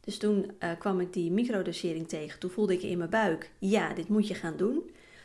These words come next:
Toen dacht mijn hoofd, "Ja, dat is mooi. Want dan kun je weer lekker gefocust en dingen doen.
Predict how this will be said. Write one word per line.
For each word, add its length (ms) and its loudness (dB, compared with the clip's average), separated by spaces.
Toen 160 2
dacht 160 4
mijn 140 6
hoofd, 320 6
"Ja, 200 4
dat 120 -2
is 60 -6
mooi. 460 6
Want 220 4
dan 100 4
kun 140 6
je 100 10
weer 140 6
lekker 300 0
gefocust 760 4
en 340 -2
dingen 280 2
doen. 220 2